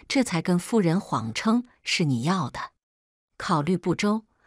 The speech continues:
还望表妹见谅。”我没想到沈赫能如此坦荡地说出来，倒显得我有些过度揣测了。尤其是这句“知道你要来”，高兴地昏了头，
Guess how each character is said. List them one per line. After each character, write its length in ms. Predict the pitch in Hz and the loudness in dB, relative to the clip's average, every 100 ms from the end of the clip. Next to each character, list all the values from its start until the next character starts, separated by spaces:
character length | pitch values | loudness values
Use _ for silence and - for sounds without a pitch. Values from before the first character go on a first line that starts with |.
| _ | _
还 220 | - 190 | -2 2
望 200 | 240 262 | 4 2
表 260 | 185 170 120 | 2 0 2
妹 220 | 143 220 | 4 2
见 300 | 185 202 147 | 2 0 0
谅。” 240 | 131 - - _ _ _ _ _ _ _ _ _ | -2 -4 -8 _ _ _ _ _ _ _ _ _
我 100 | 202 | 4
没 160 | 202 269 | 6 6
想 260 | 247 175 | 4 0
到 260 | 165 170 143 - - | 2 0 0 -8 -6
沈 340 | - 185 151 | 0 2 2
赫 200 | - 247 | 2 2
能 220 | 180 165 | 4 2
如 220 | 202 196 294 | 0 0 -2
此 220 | - 214 | -2 -4
坦 340 | - 143 113 | -2 -4 -4
荡 180 | - 180 | -2 -2
地 100 | 139 | -2
说 220 | - 156 | -2 -2
出 160 | 139 131 | -2 -4
来， 260 | 123 - _ _ - - - | -6 -8 _ _ -20 -20 -4
倒 160 | 269 | -2
显 260 | 233 - 151 | 0 0 0
得 140 | 156 | 2
我 140 | 156 185 | 0 0
有 180 | 190 131 | 0 -2
些 240 | - 170 | 0 -2
过 240 | - 220 | 0 0
度 160 | 156 143 | 0 -2
揣 300 | - - 151 | -4 -6 -6
测 220 | - - | -6 -4
了。 300 | 170 113 - _ _ _ _ _ _ _ - | -4 -4 -12 _ _ _ _ _ _ _ 0
尤 180 | 214 285 | 2 2
其 180 | - | 2
是 200 | 247 - | 0 0
这 180 | 247 269 | 0 0
句 160 | 220 180 | 0 0
“知 180 | - 208 | 0 0
道 180 | 185 | 2
你 160 | 139 127 | 2 0
要 200 | 175 151 | 0 -2
来”， 320 | 123 113 131 _ _ - _ | -2 -4 -6 _ _ -20 _
高 240 | - 269 277 | -4 -2 0
兴 240 | - 208 | 2 2
地 80 | 156 | 2
昏 240 | - 240 | -2 -2
了 100 | 226 | -2
头， 440 | - - 123 139 | -2 -4 -4 -4